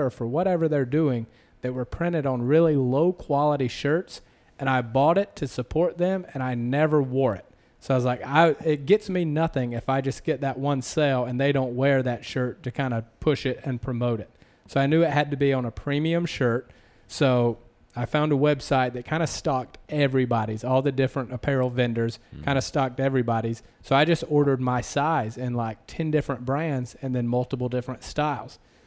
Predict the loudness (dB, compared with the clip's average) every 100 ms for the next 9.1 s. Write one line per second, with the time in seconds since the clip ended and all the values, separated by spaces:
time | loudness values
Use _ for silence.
0 | _ -2 -2 0 2 2 4 4 4 4
1 | 2 0 0 0 0 0 -2 2 0 2
2 | 2 2 0 -2 -4 -4 -4 -6 -8 -2
3 | -2 -2 -6 -8 -6 -6 -6 -2 -2 -2
4 | -4 -4 -4 -4 -2 -2 -2 -4 -6 -6
5 | -6 -2 0 0 -2 -2 -2 -2 -4 -4
6 | -4 -4 0 2 2 2 -2 -6 -6 -6
7 | -8 -6 -2 0 0 -2 -2 -2 -6 -10
8 | -20 _ _ -2 4 6 6 4 2 2
9 | 0